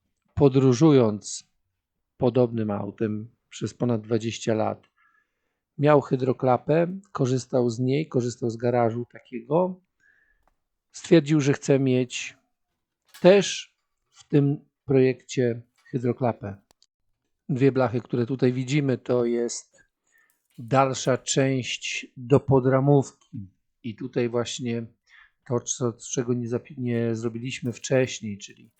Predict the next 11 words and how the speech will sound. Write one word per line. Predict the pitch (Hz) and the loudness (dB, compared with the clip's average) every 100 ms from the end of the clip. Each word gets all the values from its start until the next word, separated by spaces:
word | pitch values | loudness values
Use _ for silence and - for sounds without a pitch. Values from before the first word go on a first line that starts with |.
| _ _ _ _ _ | _ _ _ _ _
akurat | 120 110 - 113 - | -8 -8 -4 -6 -4
tych | 120 113 | -8 -8
dwóch | 113 123 110 | -6 -6 -6
blach, | 117 117 127 127 127 | -2 2 2 0 -4
ze | 127 | -4
względu | 127 147 185 170 | -4 -2 -2 0
właśnie | 156 - 139 | -2 -2 -6
na | 139 165 156 | -2 -2 -2
to, | 139 117 | -4 -6
że | 123 | -8
chcieliśmy | - 131 131 135 - 131 127 120 | -10 -8 -6 -8 -10 -6 -6 -8